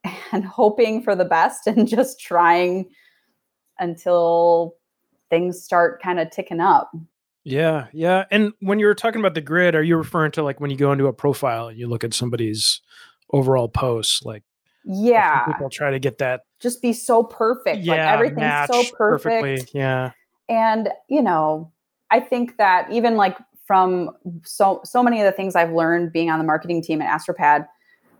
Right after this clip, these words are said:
Speaker 1: there's something to be said about not always being completely polished, about, you know, what other people are doing, like, when we share user-generated content, and that you can't always plan for that.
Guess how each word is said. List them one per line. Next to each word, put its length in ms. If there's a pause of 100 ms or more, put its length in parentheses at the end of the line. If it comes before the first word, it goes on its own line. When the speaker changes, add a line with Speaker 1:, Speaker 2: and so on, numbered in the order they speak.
(600)
Speaker 1:
there's 340
something 360
to 100
be 160
said 320
about 480 (340)
not 320
always 360
being 300
completely 500
polished, 760
about, 360 (200)
you 140
know, 560
what 140
other 200
people 260
are 100
doing, 260
like, 160
when 140
we 120
share 300
user-generated 720
content, 680 (520)
and 140
that 180
you 100
can't 260
always 200
plan 400
for 180
that. 320